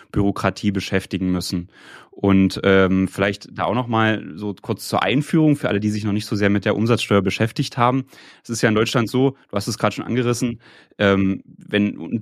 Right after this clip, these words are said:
Unternehmer miteinander Geschäfte machen, dann ist die Umsatzsteuer eigentlich gar keine Belastung. Ja, man kriegt dann eine Rechnung, äh, beispielsweise, wenn man sich,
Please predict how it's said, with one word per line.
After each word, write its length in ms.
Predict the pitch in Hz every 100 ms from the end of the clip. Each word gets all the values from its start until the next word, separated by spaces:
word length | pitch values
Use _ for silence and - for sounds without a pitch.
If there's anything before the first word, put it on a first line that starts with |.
| -
Unternehmer 640 | 123 113 107 101 135 185
miteinander 520 | 165 175 147 143 175
Geschäfte 480 | 160 - 151 - 180
machen, 480 | 156 170 196 202 190
dann 240 | 110 110 -
ist 200 | 120 135
die 40 |
Umsatzsteuer 480 | 135 143 131 - 123
eigentlich 240 | 113 110
gar 160 | 95 104
keine 240 | 110 104
Belastung. 560 | 95 90 95 - 92 98
Ja, 100 | 156
man 140 | 131
kriegt 240 | 110 123 117
dann 140 | 98
eine 180 | 104 107
Rechnung, 420 | 165 190 170 160 - - - _
äh, 120 | - 113
beispielsweise, 580 | 110 117 113 113 110 104
wenn 120 | 107
man 300 | 104 101 - _ _
sich, 480 | - 110 107 -